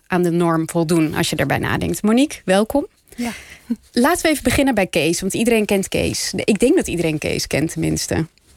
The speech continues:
Speaker 2: Ja, volgens mij wel veel mensen.
Speaker 1: Ja. <laughs> Hoe, ehm, hoe ervaart hij nu deze coronaperiode en die, die nieuwe lockdown die nu deze week is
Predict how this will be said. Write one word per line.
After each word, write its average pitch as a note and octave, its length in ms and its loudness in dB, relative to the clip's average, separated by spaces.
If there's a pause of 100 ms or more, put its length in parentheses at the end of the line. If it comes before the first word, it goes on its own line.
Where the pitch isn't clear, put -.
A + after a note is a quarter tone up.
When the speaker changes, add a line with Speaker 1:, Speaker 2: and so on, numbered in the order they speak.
(120)
Speaker 2:
Ja, A3+ 280 2
volgens G#3 440 -4
mij A3 540 2
wel B3 200 4
veel D4+ 220 2
mensen. G#3 540 2
Speaker 1:
Ja. B3 320 2 (160)
<laughs> G#3 200 -4
Hoe, D#4+ 340 2
ehm, A3+ 600 2
hoe C4 300 2
ervaart G#3+ 560 0
hij F3 100 0
nu E3 160 2
deze E3+ 440 -2
coronaperiode E3+ 960 0
en E3+ 180 0
die, E3+ 280 0
die F3 160 0
nieuwe F3 300 2
lockdown E3 400 -2
die D#3 140 0
nu D#3+ 140 2
deze D#3+ 260 -2
week E3 220 0
is - 260 -6